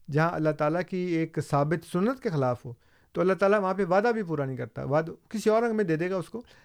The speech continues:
لیکن یہ بات نہیں پوری کی کہ اس کو زندہ کر کے دوبارہ زمین پہ بھیجے۔ اس کے علاوہ مسلم کتاب اللباس میں چند احادیث ہیں،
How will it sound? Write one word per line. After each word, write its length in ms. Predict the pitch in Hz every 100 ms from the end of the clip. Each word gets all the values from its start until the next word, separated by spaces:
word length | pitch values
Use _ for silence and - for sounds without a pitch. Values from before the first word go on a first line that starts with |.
| _
لیکن 200 | 175 190
یہ 220 | 165 247 269
بات 260 | 185 143
نہیں 120 | 151
پوری 220 | 139 127 123
کی 160 | 131
کہ 80 | 143
اس 100 | 147
کو 100 | 156
زندہ 200 | 139 143
کر 140 | 139
کے 100 | 131
دوبارہ 240 | 135 123 131
زمین 260 | 135 131
پہ 120 | 127 117
بھیجے۔ 260 | 113 120 117 _ _ _ _ _ - _ -
اس 120 | 185
کے 80 | 254
علاوہ 260 | 220 170 180 - _ _ _ _ _ -
مسلم 400 | 160 160 196 185
کتاب 260 | 160 156
اللباس 460 | 165 156 139 151 175
میں 180 | 160 151
چند 240 | 147 147
احادیث 420 | 135 131 131 147
ہیں، 100 | 143